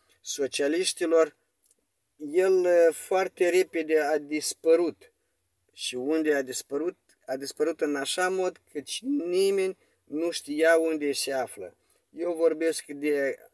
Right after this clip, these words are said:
Gațcan. Uh, ce se va întâmpla cu Stoianoglu, chiar dacă el și a fost preș-, a fost, uh, procuror general? Nu se știe.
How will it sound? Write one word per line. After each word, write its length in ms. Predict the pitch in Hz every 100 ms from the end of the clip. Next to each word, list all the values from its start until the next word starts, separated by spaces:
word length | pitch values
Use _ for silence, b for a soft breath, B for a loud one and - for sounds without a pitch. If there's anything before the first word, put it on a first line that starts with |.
| _ _ 131
Gațcan. 720 | 127 143 - - 147 110 82 _ _ _ _ _ _ _ _ _ _ _ _
Uh, 540 | 139 151 156 156 151 143
ce 160 | 202
se 180 | - 196
va 160 | 185 185
întâmpla 520 | 185 180 185 190 180
cu 180 | - 170
Stoianoglu, 1040 | - 170 175 190 202 190 165 156 156 147 _ _ _ _ -
chiar 200 | 185 180
dacă 320 | 175 170 170
el 200 | 170 170
și 200 | - 165
a 100 | 160
fost 340 | - 180 -
preș-, 680 | - 127 123 - 123 139 120
a 60 | 110
fost, 460 | - 160 - -
uh, 320 | - 120 110 -
procuror 540 | 131 123 139 135 120
general? 600 | 104 123 120 117 101 85 - _ _ _ _ _ _ _ _ _ _ _
Nu 280 | - 196 190
se 180 | - 147
știe. 640 | - 123 104 85 -